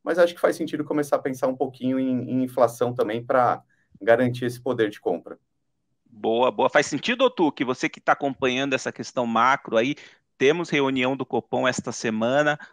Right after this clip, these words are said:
Speaker 2: Qual é seu panorama e também suas impressões sobre essa defesa aqui? Eu gostei da defesa aqui montada pelo Ricardo.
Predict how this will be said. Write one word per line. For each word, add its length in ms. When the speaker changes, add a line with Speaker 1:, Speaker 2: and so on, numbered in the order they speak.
Speaker 2:
Qual 140
é 60
seu 180
panorama 720
e 120
também 280
suas 200
impressões 500
sobre 200
essa 180
defesa 420
aqui? 180
Eu 80
gostei 380
da 100
defesa 420
aqui 240
montada 440
pelo 180
Ricardo. 580